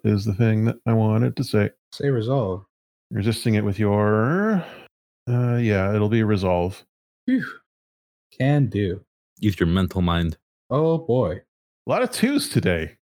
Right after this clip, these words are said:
Speaker 2: One, two, three, four. I am one stress away from traumatizing myself once again.
Speaker 3: <laughs> Oh, no.
Speaker 1: Ah, welcome to Forged in the Dark.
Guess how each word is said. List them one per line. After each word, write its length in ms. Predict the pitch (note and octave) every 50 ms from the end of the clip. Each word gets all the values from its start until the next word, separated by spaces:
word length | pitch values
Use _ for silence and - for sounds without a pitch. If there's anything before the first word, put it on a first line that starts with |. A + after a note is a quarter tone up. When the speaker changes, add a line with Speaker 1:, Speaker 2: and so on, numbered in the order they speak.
| _ _ _
Speaker 2:
One, 500 | - B2+ D3+ D#3+ D3 A#2+ G2+ F2+ F2+ F#2 _ _ _ _ _ _ _ _ _ -
two, 420 | - D#3 D#3 C#3 A#2+ G2 E2 E2+ - _ _ _
three, 440 | - C#3 D3+ C#3+ B2+ G2 F2 F2 - _ _ _ _ - _
four. 440 | _ D3 D3+ C#3+ C3 G#2 E2+ E2 - _
I 140 | A2 A#2+ B2+
am 220 | B2+ A#2+ A2+ A2+
one 220 | A2 B2+ C#3 D3+ C#3+
stress 320 | - - D3+ D3 C#3+ -
away 500 | D3+ C#3+ C#3 D3+ D3 C3+ A2 E2+ F2+ G2 _ _
from 360 | - G2+ F#2+ F#2 E2+ E2+ E2+ F2 _ _ _ _ _ _ _ _ -
traumatizing 600 | - C#3 D3+ C3 A2+ - A#2 A2 G#2 G2 G2 G2
myself 460 | F#2+ F#2 F#2 F2+ - F#2+ F2 D#2+ -
once 220 | - G2 G#2 G#2 A2
again. 340 | A#2+ A2+ A2+ A2 G#2 F#2+ -
Speaker 3:
<laughs> 640 | _ _ _ _ _ _ _ _ _ _ _ _ _ -
Oh, 80 | - - E3 D3+ C#3+ -
no. 160 | - D3 C#3+ _ _ _ _ _ _ _ _ _ _ _ _ -
Speaker 1:
Ah, 380 | B2+ D3 E3 D#3 C3+ A#2 A2 A2
welcome 220 | B2 C3+ E3 D#3+
to 80 | C#3+ -
Forged 260 | - E3+ E3 C#3+ -
in 60 | E3+
the 80 | D#3+ D3
Dark. 420 | F3 E3+ D3+ B2+ - - -